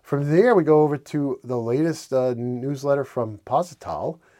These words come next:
And, uh, this, they're covering in this newsletter three different things, or four different things. Um, they have an article here about their new next-gen analog inclinometers. Okay,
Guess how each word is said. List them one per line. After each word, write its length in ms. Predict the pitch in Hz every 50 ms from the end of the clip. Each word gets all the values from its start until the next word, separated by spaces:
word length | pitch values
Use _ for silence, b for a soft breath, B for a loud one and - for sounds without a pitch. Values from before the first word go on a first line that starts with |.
| b b b b -
And, 260 | 131 135 135 131 135
uh, 120 | 135 131 117
this, 460 | 113 110 117 156 190 185 - - -
they're 160 | 143 139 127
covering 440 | - - - 156 156 156 156 139 131
in 60 | 123
this 220 | 131 131 123 -
newsletter 540 | 139 131 131 120 - 127 123 120 120 117 113
three 180 | - - 220 254
different 260 | 294 - 147 113 -
things, 320 | - 107 101 113 123 -
or 60 | 107 92
four 220 | - - 127 113
different 240 | 101 90 92 90 90
things. 320 | 104 110 123 127 - - b b b b b b b b b b b b
Um, 140 | 120 120 120
they 100 | 123 123
have 120 | 135 131
an 120 | 127 120 -
article 360 | - 127 139 151 160 - 143
here 200 | 131 117 139 135
about 280 | 131 113 123 120 117 -
their 180 | - 113 104 104
new 680 | 104 107 120 135 160 160 135 107 104 104 117 120 120 b b b b b b -
next-gen 720 | 104 117 131 147 151 - - - - 135 139 135 135 131 - -
analog 720 | 113 120 127 131 135 123 127 127 127 123 123 123 120 - - _ -
inclinometers. 1400 | 104 107 107 104 - - _ - 139 135 143 147 139 120 107 92 87 87 82 80 82 69 - - _ - - - _ _ _ _
Okay, 300 | - - 90 117 147 139